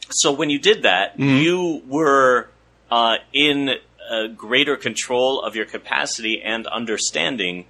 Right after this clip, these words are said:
Speaker 1: of what the rules were, and used that to take advantage of less knowledgeable people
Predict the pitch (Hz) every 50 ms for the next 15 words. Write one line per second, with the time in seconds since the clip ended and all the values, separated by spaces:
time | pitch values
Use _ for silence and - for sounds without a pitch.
0 | _ _ _ _ _ - 113 110 113 120 113 - - 104 107 139 165 165 139 -
1 | - 107 101 101 101 101 101 - - 107 104 104 98 101 123 151 160 147 - -
2 | 107 101 101 98 - - - 110 98 - - 123 123 - 107 98 98 - 113 123
3 | 135 127 104 90 87 85 85 - - - _ _ _ _ _ _ 107 101 98 95
4 | 95 95 92 - _ _ _ _ - 107 104 110 123 127 123 - - 117 113 113
5 | 110 110 107 - 107 107 107 104 - - 156 - - - 107 98 95 90